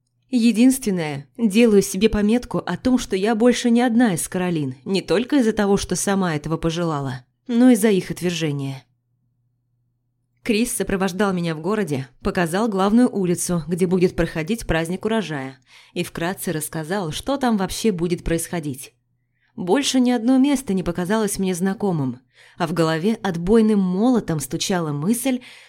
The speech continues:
попасть в кабинет, добраться до книги. Так и проходили эти два дня. Все готовились к празднику. Я готовилась к преступлению. Интересно,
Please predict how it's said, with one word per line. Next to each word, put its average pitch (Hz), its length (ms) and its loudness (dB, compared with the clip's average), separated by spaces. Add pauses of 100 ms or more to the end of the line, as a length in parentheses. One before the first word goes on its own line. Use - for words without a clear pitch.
попасть 208 540 -2
в - 20 -18
кабинет, 185 640 -2 (360)
добраться 165 600 -4
до 170 140 -4
книги. 185 600 -2 (1600)
Так 285 220 0
и 320 60 0
проходили 220 640 2
эти 185 420 0
два 175 240 -6
дня. 151 360 -10 (320)
Все - 340 0
готовились 165 560 -2
к - 60 -20
празднику. 151 600 -4 (380)
Я 151 500 -4
готовилась 170 640 -2
к - 80 -4
преступлению. 135 800 -4 (840)
Интересно, 208 720 2